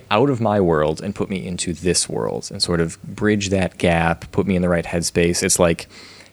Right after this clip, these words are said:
the opening to two thousand one, A Space Odyssey, right? Where it's just, like, it's just dark and it's just, like, some orchestral music barely playing in the background. And it's like that for, like,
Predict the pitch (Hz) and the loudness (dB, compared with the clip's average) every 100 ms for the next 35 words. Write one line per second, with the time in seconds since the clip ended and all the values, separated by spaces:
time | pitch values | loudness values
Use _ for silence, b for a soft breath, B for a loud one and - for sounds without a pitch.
0 | - 92 - 104 104 95 92 90 90 - | -2 0 4 2 4 4 4 2 0 0
1 | 90 82 82 82 82 - 90 90 82 82 | 2 4 4 2 0 0 0 2 0 0
2 | 82 80 78 - 78 76 78 78 82 - | 0 0 0 0 -2 -2 0 -2 -2 -4
3 | 78 80 80 80 80 80 - 85 - 76 | -4 0 0 0 -2 -4 -2 0 2 0
4 | 76 85 - 101 - - 98 98 104 - | -2 -6 -2 -2 -2 0 4 6 4 0
5 | - - b b b b _ _ - 90 | -10 -10 b b b b _ _ -2 0
6 | 85 - 98 90 92 85 85 - - _ | 0 0 0 0 2 2 2 -4 -20 _
7 | - - 92 95 98 - _ _ _ 120 | -4 2 4 4 2 0 _ _ _ 0
8 | 101 - 101 - 113 101 92 90 87 92 | 2 2 0 0 2 2 4 4 4 4
9 | 92 - - 87 90 87 87 87 - 85 | 2 -2 -12 -2 2 4 4 0 0 0
10 | 82 82 85 80 82 - 80 73 82 - | 0 0 -2 0 0 0 -2 -2 -4 -6
11 | 92 85 87 82 85 - 80 80 | -6 -2 -2 0 -2 0 -2 -2